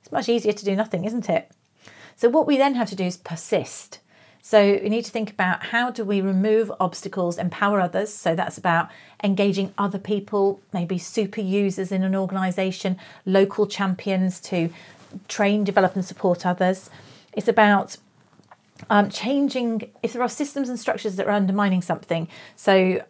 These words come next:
yeah, let's say that you've still got an old, uh, an old template in something, or people are still having to follow a manual process in cer-, some area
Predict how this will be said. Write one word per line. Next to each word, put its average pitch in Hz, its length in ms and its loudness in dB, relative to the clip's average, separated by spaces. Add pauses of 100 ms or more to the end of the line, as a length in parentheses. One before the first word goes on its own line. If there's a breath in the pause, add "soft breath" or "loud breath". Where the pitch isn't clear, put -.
(180)
yeah, 202 180 0
let's 202 200 0
say 208 320 4
that - 240 0
you've 190 140 -6
still 214 200 4
got 196 260 2
an 190 200 0
old, 190 500 4 (540 soft breath)
uh, 196 160 4
an 208 100 6
old 214 220 4
template 214 720 -4 (240 soft breath)
in 185 180 0
something, 180 320 -2
or 180 120 2
people 214 240 -2
are 208 40 0
still 226 160 2
having 214 140 2
to 208 80 2
follow 196 360 4
a - 60 2
manual 202 480 4
process 180 640 0
in 180 120 2
cer-, 185 360 4
some 196 240 2
area 170 480 4